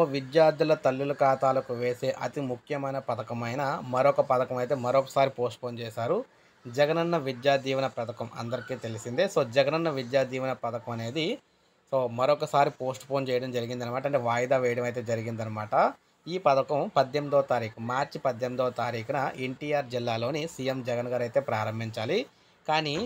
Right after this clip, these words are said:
సీఎం జగన్ గారికి ఢిల్లీలో మీటింగ్ అయితే ఉన్న కారణంగా ఈ పథకాన్ని వాయిదా వేస్తున్నట్టయితే తెలియజేశారనమాట.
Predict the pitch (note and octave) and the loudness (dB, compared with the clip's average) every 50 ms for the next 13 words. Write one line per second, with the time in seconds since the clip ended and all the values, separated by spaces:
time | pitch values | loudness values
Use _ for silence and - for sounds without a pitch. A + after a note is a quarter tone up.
0 | C4 - - - _ _ _ - - D3 D#3 E3 D#3+ D#3 C#3 C#3 C3+ C#3 C3+ C3+ | -6 -10 -18 -20 _ _ _ -14 -6 0 0 0 0 2 2 2 2 2 0 2
1 | C3+ C3+ C3 B2+ B2+ D3 E3 D#3+ F#3+ B3+ C4+ G3+ C3+ A#2+ C3+ C#3+ C#3+ D3+ D#3+ D#3 | 2 2 2 0 -2 -2 -2 -2 -2 -2 -4 -8 -8 -2 -2 -2 0 2 2 4
2 | D#3 D#3 D3+ C3+ C3+ C3+ C3+ C3+ D3 C#3+ C#3+ C#3 C3+ B2+ - C3 B2 B2 A#2+ B2 | 4 4 4 4 2 0 -2 -2 -2 0 4 4 4 4 4 2 2 2 0 -4
3 | A#2+ - A#2+ A#2+ A#2 A#2+ B2 B2 B2+ B2 - C3+ C3 C3 B2 B2+ A#2 A#2+ A#2 - | -2 0 0 0 0 -2 -4 -4 -4 -4 -4 -4 -6 -4 -2 -2 -2 -2 -2 -2
4 | B2+ B2+ B2+ A#2+ A2+ A2+ A2+ A2+ A2+ B2 B2 A#2+ A#2+ A#2 A2+ - - A#2+ A#2+ A2+ | -4 -2 -2 -2 0 0 0 0 0 0 0 0 0 -4 -4 -6 -8 -6 -6 -6
5 | A2 A#2 A2 A2 C#3 A#2+ - A#2+ A2+ A2+ A#2+ A#2 A#2 B2 A#2+ A2 - A#2+ A2 G#2+ | -6 -6 -6 -6 -8 -6 -6 -6 -4 -4 -6 -4 -2 -2 -2 -2 -2 -4 -2 -2
6 | G#2 G#2+ G#2+ G#2+ G#2+ G#2+ | -4 -6 -6 -8 -6 -4